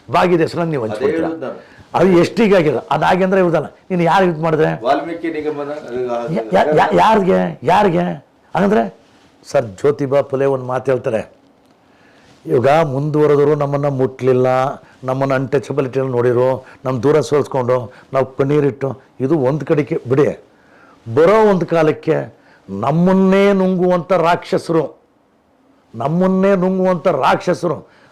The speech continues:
Speaker 1: ನಮ್ಮ ಸಮುದಾಯದಲ್ಲೇ ಹುಟ್ಟಿ ಬರ್ತಾರೆ. ಇವತ್ತದು ರಾಜಕಾರಣದಲ್ಲಿ ಪ್ರೂವ್ ಆಗ್ಬಿಡ್ತಲ್ಲ, ಪ್ರೂವ್ ಆಗ್ಬಿಡ್ತಲ್ಲ ಸರ್.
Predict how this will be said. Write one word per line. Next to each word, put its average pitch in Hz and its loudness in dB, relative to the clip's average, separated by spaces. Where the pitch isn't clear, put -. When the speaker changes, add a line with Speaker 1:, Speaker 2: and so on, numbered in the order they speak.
Speaker 1:
ನಮ್ಮ 175 0
ಸಮುದಾಯದಲ್ಲೇ 180 0
ಹುಟ್ಟಿ 175 -2
ಬರ್ತಾರೆ. 170 2
ಇವತ್ತದು 139 0
ರಾಜಕಾರಣದಲ್ಲಿ 160 -2
ಪ್ರೂವ್ 175 0
ಆಗ್ಬಿಡ್ತಲ್ಲ, 165 -2
ಪ್ರೂವ್ 180 2
ಆಗ್ಬಿಡ್ತಲ್ಲ 156 2
ಸರ್. 143 -4